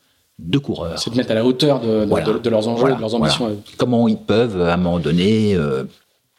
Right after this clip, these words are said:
Speaker 1: récupérer de l'info, euh, comment ils peuvent la traiter, comment ils peuvent l'interpréter. Donc, je, je, je transmets beaucoup d'expérience et de, et de vécu.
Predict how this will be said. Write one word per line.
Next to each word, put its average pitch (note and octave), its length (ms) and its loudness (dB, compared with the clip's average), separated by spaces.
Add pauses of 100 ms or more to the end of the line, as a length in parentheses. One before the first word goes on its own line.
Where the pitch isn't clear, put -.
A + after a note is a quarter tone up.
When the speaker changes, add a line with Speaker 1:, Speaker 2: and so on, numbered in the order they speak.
(420)
Speaker 1:
récupérer F#2+ 460 -4
de E2 80 -4
l'info, F#2+ 800 2
euh, D2+ 160 -4
comment E2 340 -2
ils D#2+ 120 -2
peuvent E2 220 -2
la - 100 -6
traiter, - 400 -2
comment D3+ 180 -2
ils F2+ 60 -2
peuvent E2 120 -2
l'interpréter. F2 800 -2 (760)
Donc, D#2+ 320 0
je, F2 120 0 (180)
je, F2 320 -4
je F2+ 140 -4
transmets G2 460 -2
beaucoup A2+ 400 -2
d'expérience - 1160 -2 (260)
et F2+ 120 -2
de, D#2 720 0
et - 60 0
de F2+ 100 0
vécu. - 640 -4